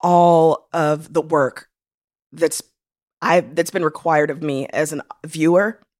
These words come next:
throughout the season. One of the things that I miss, um, from, like, the heyday of Next Generation was how there would be, like, a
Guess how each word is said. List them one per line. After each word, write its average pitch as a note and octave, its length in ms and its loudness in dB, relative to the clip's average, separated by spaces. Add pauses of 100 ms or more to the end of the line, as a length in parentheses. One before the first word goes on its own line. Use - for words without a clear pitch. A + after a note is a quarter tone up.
(680)
throughout E3+ 320 0
the E3+ 80 -8
season. F#3 520 -6 (500)
One C4 140 0
of D#4+ 60 -2
the D#4 80 -4
things B3 240 -4
that G#3+ 140 -4
I F3 160 -2
miss, F3 640 -4 (300)
um, D3+ 420 -4
from, F3 180 -6
like, E3+ 140 -2
the E3 100 -10
heyday G3+ 680 0
of D#3 140 -2
Next D#3 280 -4
Generation E3 800 -4 (340)
was G3 140 -4
how G3 220 2
there F#3+ 280 -2
would B3 220 -4
be, D#3+ 440 -4 (300)
like, E3+ 320 -2
a D#3+ 180 -2